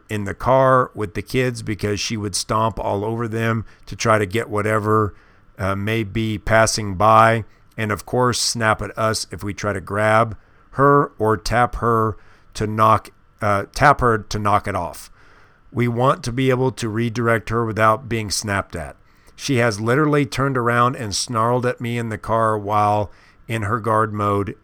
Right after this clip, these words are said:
and I am definitely not afraid of her that, and while I'm definitely not afraid of her, that did scare me. It's like she's not realizing that it's us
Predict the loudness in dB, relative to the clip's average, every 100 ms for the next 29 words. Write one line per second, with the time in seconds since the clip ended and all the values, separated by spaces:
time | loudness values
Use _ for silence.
0 | -12 -6 -4 -2 -4 -2 -2 -2 -4 -4
1 | -4 -4 -2 -2 -2 -10 -4 0 2 0
2 | 0 0 2 2 -2 -8 _ _ _ _
3 | 0 4 4 2 _ _ _ _ _ _
4 | _ _ _ _ _ -2 0 2 0 -6
5 | -8 4 6 6 6 2 2 2 4 4
6 | 4 4 2 2 0 2 2 2 0 -6
7 | _ _ _ _ _ _ _ _ -2 -2
8 | 0 -2 -2 -2 0 0 -4 -12 _ _
9 | _ _ -12 -10 -4 2 2 2 -4 -2
10 | -2 -2 0 0 0 0 2 4 4 4
11 | 0 -4 -6 -8 -4 -4 -4 -8 -6 -2
12 | -2 -2 -4